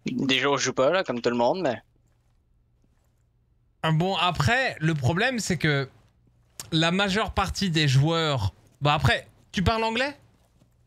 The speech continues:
Speaker 1: Un peu.
Speaker 2: Non, mais
Speaker 1: À améliorer,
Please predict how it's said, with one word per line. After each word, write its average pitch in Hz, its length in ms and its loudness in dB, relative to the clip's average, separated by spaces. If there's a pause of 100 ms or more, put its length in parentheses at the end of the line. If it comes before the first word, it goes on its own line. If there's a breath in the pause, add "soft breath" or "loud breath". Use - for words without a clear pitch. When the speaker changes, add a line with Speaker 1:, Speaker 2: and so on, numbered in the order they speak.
(380)
Speaker 1:
Un 170 120 2
peu. 120 200 0 (720)
Speaker 2:
Non, 165 200 0
mais 113 760 -2
Speaker 1:
À 131 100 2
améliorer, 131 600 0